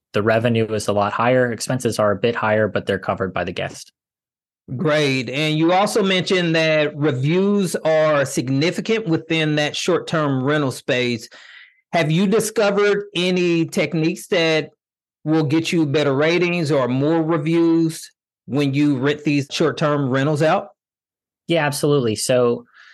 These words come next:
Speaker 1: uh, you wanna make sure you have really good cleaners, uh, and make sure the unit is clean. You wanna make sure the interior design, uh, is durable so that your furniture is always feeling and looking great.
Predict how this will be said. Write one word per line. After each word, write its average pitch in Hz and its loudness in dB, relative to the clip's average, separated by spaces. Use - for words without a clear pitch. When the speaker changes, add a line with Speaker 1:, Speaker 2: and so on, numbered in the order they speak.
Speaker 1:
uh, 104 -4
you 131 2
wanna 160 2
make 156 2
sure 139 0
you 127 0
have 110 -2
really 107 0
good 95 -2
cleaners, 147 0
uh, 98 -6
and 107 0
make 107 0
sure - -2
the 104 2
unit 107 0
is 98 -2
clean. 135 0
You 113 0
wanna 117 2
make 110 2
sure - 0
the 107 0
interior 104 0
design, 110 0
uh, 98 -2
is 104 -2
durable 120 2
so - -4
that 101 0
your 101 -4
furniture 101 -2
is 95 -2
always 98 -2
feeling 98 -4
and 95 -2
looking 95 -4
great. 104 0